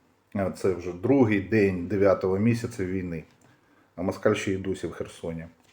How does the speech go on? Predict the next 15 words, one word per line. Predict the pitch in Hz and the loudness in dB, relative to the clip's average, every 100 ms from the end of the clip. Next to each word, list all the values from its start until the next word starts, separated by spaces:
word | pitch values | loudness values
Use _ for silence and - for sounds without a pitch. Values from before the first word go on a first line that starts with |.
| _ - - - - - - - _ | _ -20 -20 -20 -20 -18 -20 -20 _
Ну, | 311 240 190 | 4 4 6
нема | 175 165 131 | 6 8 8
ніяких | 113 113 101 98 92 | 8 8 8 4 -2
кардинальних | - 101 110 110 104 101 107 | 0 2 4 6 6 4 2
змін | 104 143 170 151 131 - 107 | 2 2 4 4 2 -6 -4
за | 110 | 0
останню | 117 - 107 101 | 0 2 2 2
добу. | 95 95 92 92 - - - - - | 2 0 -2 -8 -8 -20 -20 -20 -2
Наш | 127 120 | 2 2
Генштаб | 110 117 - 117 - | 2 0 4 4 4
не | 104 | 0
дуже | 104 101 98 | 0 2 2
балує | 92 92 92 90 | 4 4 4 0
нас | 90 - | -4 -6
новинами, | 101 113 127 101 90 | 0 4 4 4 -2